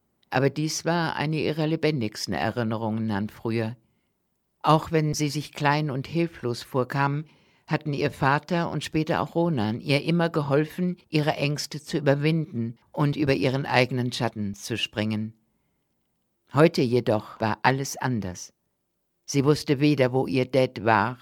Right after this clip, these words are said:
geschweige denn, ob er überhaupt noch lebte.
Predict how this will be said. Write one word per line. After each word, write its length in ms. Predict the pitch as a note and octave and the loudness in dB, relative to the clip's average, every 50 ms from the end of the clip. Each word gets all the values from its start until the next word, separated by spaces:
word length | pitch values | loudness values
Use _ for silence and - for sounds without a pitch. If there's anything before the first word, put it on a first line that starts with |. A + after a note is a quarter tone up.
| _ _ _ _ _ _ _ _ - | _ _ _ _ _ _ _ _ 0
geschweige 440 | D3+ - - D#3+ D3 D3+ C3+ D3+ | 2 6 10 10 10 10 8 4
denn, 380 | C3 C3 C3+ C3+ C#3 C3+ C3+ C#3 _ _ | 4 4 4 4 4 0 -4 -8 _ _
ob 180 | - - C3 - | -2 -2 0 2
er 200 | A#2 C3+ - - | 2 0 0 0
überhaupt 480 | - C3+ C#3 C3+ D3 D#3 - - - - | 0 -2 0 0 0 -2 -4 -4 -4 -4
noch 200 | G#2+ G2 - - | -4 -4 -2 -4
lebte. 460 | A2 A2+ A2 - - - A2+ G#2+ | -6 -6 -6 -8 -10 -8 -8 -8